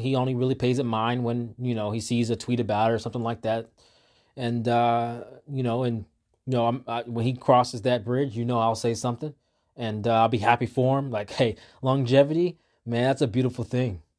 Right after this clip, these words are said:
I mean, to be able to do that as long as he's been doing it, year twenty, uh, and win the scoring title all time,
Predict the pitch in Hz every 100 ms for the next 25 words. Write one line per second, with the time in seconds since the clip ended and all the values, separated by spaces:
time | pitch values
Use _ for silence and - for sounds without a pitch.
0 | _ _ _ _ _ _ _ _ _ -
1 | 147 139 135 143 160 151 147 139 123 120
2 | 143 139 131 131 110 120 139 120 117 127
3 | 120 107 127 131 123 107 123 127 - 135
4 | 131 127 - _ _ _ _ 117 104 101
5 | 104 117 117 143 131 - 131 131 127 123
6 | 123 127 123 120 _ - 131 127 127 123
7 | 123 127